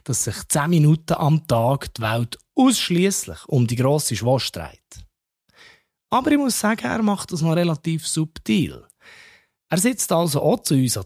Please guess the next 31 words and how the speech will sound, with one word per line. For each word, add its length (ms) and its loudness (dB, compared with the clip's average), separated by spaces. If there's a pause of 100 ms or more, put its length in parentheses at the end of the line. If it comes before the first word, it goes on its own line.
Tisch, 480 -6 (260)
bewaffnet 600 0
mit 200 -2
einem 240 4
Malbuch 580 2
und 140 -8
Farbstiften 800 -4 (380)
und 220 2
muss 220 4
natürlich 480 0 (240)
ebenfalls 560 2
Hausaufgaben 600 -6
machen. 400 -14 (1040)
Im 180 4
Unterschied 580 2
zu 140 0
denen 240 0
von 180 0
der 100 -4
grossen 380 -6
Schwester 720 -2 (180)
sind 220 -8
die, 140 2
die 60 -2
er 80 -4 (280)
machen 40 2
muss, 640 -4
aber 240 -2
natürlich 680 -2
viel 880 -2
wichtiger. 520 -6